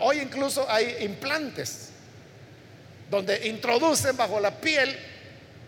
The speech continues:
de la persona un medicamento, el, el cual, pues, se está liberando paulatinamente, puede estar ahí meses. Pero de nuevo, ¿cómo actúa? Ese es el punto.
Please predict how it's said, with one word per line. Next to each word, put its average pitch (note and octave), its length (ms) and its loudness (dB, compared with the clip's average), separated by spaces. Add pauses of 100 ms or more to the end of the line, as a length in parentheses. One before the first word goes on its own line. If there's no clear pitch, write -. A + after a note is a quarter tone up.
(140)
de F#3+ 100 -2
la A3 120 2
persona D4 840 0 (1300)
un E4+ 140 -2
medicamento, E4+ 760 4 (100)
el, B3 260 2
el A3+ 80 0
cual, C#4+ 180 4
pues, C#4+ 220 0
se A3+ 80 0
está C4 480 2 (240)
liberando A#3 680 2
paulatinamente, A3 880 0
puede A3+ 260 -2
estar A3+ 260 0
ahí G#3+ 400 0 (720)
meses. E3+ 580 -2 (1500)
Pero G3 200 0
de F#3+ 120 0
nuevo, A#3 360 2 (680)
¿cómo A#3 240 2
actúa? C#4+ 480 2
Ese C#4 220 2
es G3+ 100 -2
el F3 100 -2
punto. D3 420 -12